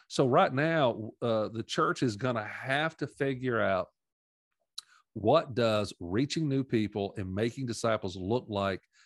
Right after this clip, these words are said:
in twenty twenty-two and beyond, because it does not look like how it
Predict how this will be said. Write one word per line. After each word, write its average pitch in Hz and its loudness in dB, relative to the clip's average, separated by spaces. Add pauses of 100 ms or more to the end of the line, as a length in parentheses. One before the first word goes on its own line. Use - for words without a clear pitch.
(160)
in 104 -4
twenty 127 -2
twenty-two 107 -4
and 90 -6
beyond, 101 -4 (280)
because 110 0
it 98 -8
does 160 6
not 117 -4
look 98 -6
like 92 -2 (1200)
how 110 4
it - -4